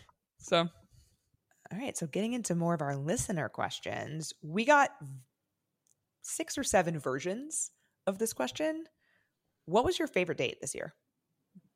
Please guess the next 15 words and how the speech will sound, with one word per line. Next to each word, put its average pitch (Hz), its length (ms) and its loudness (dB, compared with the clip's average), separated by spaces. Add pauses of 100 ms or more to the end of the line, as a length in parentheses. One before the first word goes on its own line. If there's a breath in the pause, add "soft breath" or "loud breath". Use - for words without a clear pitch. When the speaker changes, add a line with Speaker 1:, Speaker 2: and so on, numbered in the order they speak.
(1040)
Speaker 1:
Um, 185 480 6
my 285 220 2
favorite 254 460 4
probably 175 360 4
was, 160 420 4
I 156 60 6
did 165 160 4
that 143 140 2
mini 156 240 0
golf 202 260 4
date 233 240 4
with 170 180 0
King 175 160 2
of 165 100 -4
Queens. 196 500 0